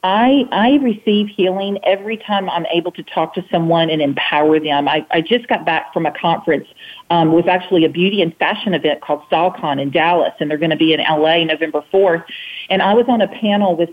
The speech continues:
some women, and we talked about the beauty of friendships and how friendships is so important when you're going through times of grief, whether it be a time for loss or, you know, it's a time where you've gone through a divorce or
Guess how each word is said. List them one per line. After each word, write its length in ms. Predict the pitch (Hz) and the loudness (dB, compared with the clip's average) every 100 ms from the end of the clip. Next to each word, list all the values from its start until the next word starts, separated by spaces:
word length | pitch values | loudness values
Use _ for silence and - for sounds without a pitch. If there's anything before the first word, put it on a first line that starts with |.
| - | -4
some 160 | 170 | -2
women, 340 | 175 190 175 165 | 0 2 0 0
and 140 | 160 | -2
we 100 | 165 | -2
talked 300 | 165 185 190 | -2 -2 -2
about 220 | 202 170 165 | 0 -2 -2
the 40 | |
beauty 280 | 156 175 165 | -2 0 2
of 100 | 165 | 0
friendships 540 | - 220 294 - 143 - | 0 -2 0 -2 -2 -2
and 120 | 185 | -4
how 220 | 175 175 - | -2 -4 -2
friendships 500 | 208 240 240 180 - - | -2 -2 0 -2 -2 -6
is 100 | 170 - | -8 -2
so 180 | 190 196 | 0 0
important 720 | 180 - - 269 170 165 160 - - - | -2 -4 -2 -2 -2 -6 -6 -10 -16 -4
when 180 | 190 202 | 0 2
you're 140 | 185 | 0
going 340 | 165 180 190 202 | -2 0 0 -2
through 100 | 170 | -4
times 280 | - 175 165 | -2 -4 -4
of 120 | 165 | -8
grief, 340 | - 165 151 156 | -4 -2 -2 0
whether 260 | 170 170 165 | 0 0 -2
it 100 | 170 | -2
be 280 | 165 156 - | -2 -2 -4
a 60 | |
time 400 | 165 - 170 165 165 | -6 -2 -2 -2 -2
for 100 | 156 | 0
loss 480 | 156 160 156 156 160 - | 2 2 2 0 -4 -4
or, 280 | 160 156 156 - - - | 0 2 2 -2 -10 -2
you 60 | |
know, 100 | 175 165 | 2 2
it's 120 | 165 | 0
a 60 | 160 | -4
time 560 | - 165 160 156 156 - | -2 -2 0 0 -4 -2
where 200 | 170 160 | 0 0
you've 200 | 160 160 | 0 -4
gone 200 | 180 160 165 | -2 -2 0
through 120 | 160 | -2
a 40 | |
divorce 560 | 160 151 170 165 139 143 - | -2 -2 0 0 -2 -4 -2
or 340 | 156 151 151 | 0 0 -4